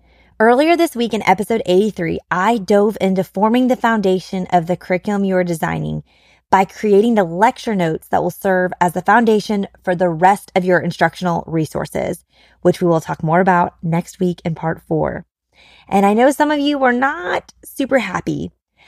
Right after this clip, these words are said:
I think when I said lecture was the foundation, you thought I meant that that made lecture the priority and my number one most important thing. But here's the deal. We are currently building a house, and let me tell you, the foundation is critical,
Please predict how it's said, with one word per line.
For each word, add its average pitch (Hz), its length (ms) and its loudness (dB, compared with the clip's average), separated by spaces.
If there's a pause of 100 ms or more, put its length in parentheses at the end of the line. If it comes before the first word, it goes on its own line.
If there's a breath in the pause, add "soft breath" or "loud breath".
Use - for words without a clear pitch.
(120)
I 220 100 4
think 294 300 -4
when 403 100 0
I 392 80 -2
said 208 540 2
lecture 175 520 0
was 190 140 2
the 196 100 -2
foundation, 180 800 -4
you 185 240 -4
thought 226 260 4
I 202 120 2
meant 180 320 -4
that 160 320 2 (160)
that 160 520 2
made 160 340 -2
lecture 165 460 -2
the 165 100 -6
priority 190 680 2
and 160 180 0
my 156 100 -2
number 156 300 -2
one 156 220 -2
most 151 220 -4
important 151 420 -6
thing. 156 320 -6 (520)
But 196 140 -4
here's 226 220 -4
the 226 80 -2
deal. 185 340 -4 (500 soft breath)
We 247 180 2
are 320 80 4
currently 214 460 -2
building 180 380 0
a 226 60 -2
house, 165 500 -6
and 196 100 0
let 220 120 0
me 254 80 -2
tell 254 160 0
you, 214 160 -6 (400)
the 214 100 -4
foundation 240 540 0
is 202 180 2
critical, 156 580 -6